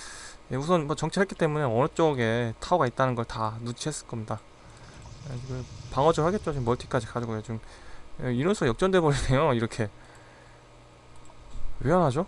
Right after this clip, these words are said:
베리체 증강량은 이게 가장 중요한 건데. 그래서, 이래서 이 게임도 지고 아까 전 게임도 진 것 같습니다. 제가 봤을 때. 예, 전략 시뮬레이션 게임은 뭐 그냥 멀티 게임이라고 생각하셔도 됩니다. 거의 뭐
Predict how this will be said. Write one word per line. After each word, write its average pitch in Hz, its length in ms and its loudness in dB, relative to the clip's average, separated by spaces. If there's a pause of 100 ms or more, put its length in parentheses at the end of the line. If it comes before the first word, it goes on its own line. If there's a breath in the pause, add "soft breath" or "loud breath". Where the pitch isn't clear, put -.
(160)
베리체 127 340 8
증강량은 110 480 0
이게 110 120 -2
가장 110 340 -4 (400 loud breath)
중요한 117 320 0
건데. 113 320 -4 (1400 loud breath)
그래서, 160 200 0
이래서 160 420 -2
이 147 80 -4
게임도 139 680 0
지고 123 220 -4
아까 123 180 2
전 131 180 0
게임도 151 340 -4
진 117 140 -4
것 113 100 -6
같습니다. 107 380 -8
제가 110 160 -6
봤을 107 220 -12
때. 135 160 -4 (1900 loud breath)
예, 113 300 -2 (300)
전략 180 260 4
시뮬레이션 208 440 4
게임은 190 540 0
뭐 131 80 -4 (240)
그냥 - 200 -4
멀티 165 220 4
게임이라고 196 360 6
생각하셔도 170 460 -4
됩니다. 127 480 -2
거의 120 160 -2
뭐 107 220 -4